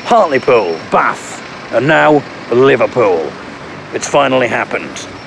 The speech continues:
They're definitely gonna commission a third series. <laughs> Now we've, now we've made it to Liverpool. It's what the people have been asking for. It's what our producers have been saying. "It's all very well and good going to Northampton, David. It's all very well and good going to Bath. When are you gonna take us to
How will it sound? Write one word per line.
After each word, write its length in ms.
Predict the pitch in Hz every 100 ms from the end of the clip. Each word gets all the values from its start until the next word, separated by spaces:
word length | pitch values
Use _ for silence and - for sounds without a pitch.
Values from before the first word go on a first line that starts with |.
| -
They're 140 | 120 110
definitely 300 | 143 151 135
gonna 180 | 131 120
commission 400 | 120 127 - 117
a 40 |
third 280 | - 123 107
series. 540 | - 117 104 104 85 -
<laughs> 320 | 196 165 214 170
Now 240 | 180 175
we've, 160 | 165 139
now 140 | 185
we've 140 | 190 160
made 140 | 165
it 80 | 151
to 80 | 143
Liverpool. 600 | 143 123 113 117 104 104 - - - -
It's 160 | 143
what 140 | 226 233
the 80 |
people 180 | 196 226
have 100 | 214
been 80 | 208
asking 320 | 220 - 180
for. 140 | 139 139
It's 80 |
what 100 | 214
our 80 | 240
producers 520 | 190 214 175 247 175
have 100 | 202 190
been 200 | 214 180
saying. 360 | 208 226 156 - - -
"It's 100 | 180
all 120 | 208
very 180 | 226 226
well 180 | 233
and 100 | 226
good 160 | 214 208
going 160 | 214 202
to 60 |
Northampton, 520 | 208 214 190 220 196
David. 300 | 185 175 151
It's 100 | 123
all 160 | 160 180
very 160 | 180 175
well 160 | 175
and 80 | 170
good 140 | 165
going 160 | 156 165
to 80 | 147
Bath. 320 | 147 156 - -
When 220 | 117 143 143
are 40 |
you 140 | 139
gonna 200 | 127 131 123
take 360 | - 127 -
us 160 | 131 107
to 280 | 127 117